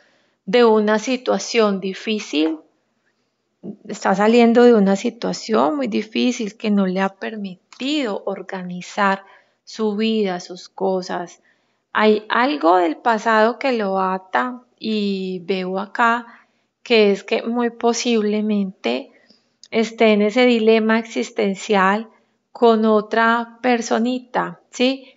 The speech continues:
Y tal vez esté saliendo de esa relación que precisamente haya decidido hacerlo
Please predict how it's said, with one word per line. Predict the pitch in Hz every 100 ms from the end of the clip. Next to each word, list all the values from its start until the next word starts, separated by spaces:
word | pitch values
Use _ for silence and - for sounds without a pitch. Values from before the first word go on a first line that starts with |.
| _ _ -
Y | 277 269
tal | 226 196
vez | 196 226 277 -
esté | 220 - 208
saliendo | 196 208 208 226 233 254 277 320 320
de | 240 226
esa | 214 226
relación | 233 202 185 - 220 262 320 - _ _ _
que | - 247
precisamente | 202 214 202 202 226 262 262
haya | 285 269 285
decidido | 269 254 - 196 202 190 185
hacerlo | 202 202 254 233 262 330